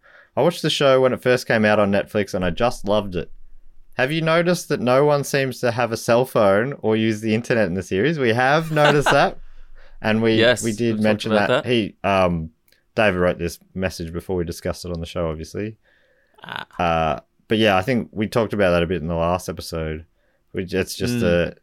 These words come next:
Speaker 1: an interesting quirk of it, and it makes some sense. Helps the, the story work. Even though they, you
Speaker 2: Yeah, it
Speaker 1: know,
Speaker 2: keeps
Speaker 1: you can write your way
Speaker 2: things simple.
Speaker 1: around it, but this just simplifies it, I suppose.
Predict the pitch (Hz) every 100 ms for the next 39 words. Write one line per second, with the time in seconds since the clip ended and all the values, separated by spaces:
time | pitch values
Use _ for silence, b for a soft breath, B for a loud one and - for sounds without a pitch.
0 | - 101 104 101 101 95 - 95 92 92
1 | 90 _ _ _ _ _ _ - 120 123
2 | 127 123 120 127 - 101 104 98 - 98
3 | 95 - 87 85 - 101 101 - - -
4 | 107 - 98 92 87 - _ _ _ _
5 | _ _ _ _ _ _ _ _ - 107
6 | - 110 110 110 104 107 117 117 - -
7 | _ _ _ - 117 120 120 117 120 160
8 | - 101 131 - 117 139 113 98 98 82
9 | 92 95 90 85 85 95 87 80 - 87
10 | - - 90 95 - 82 - - - 101
11 | 101 - 87 78 80 - 85 92 110